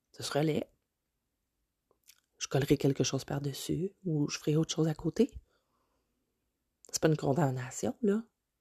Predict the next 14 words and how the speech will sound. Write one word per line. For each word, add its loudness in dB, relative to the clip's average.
C'est -4
un 0
cahier. 0
Donc, 8
dans 6
mon 0
cahier, 6
je -2
me 8
trompe. -6
Je -4
fais 8
des 8
erreurs. 6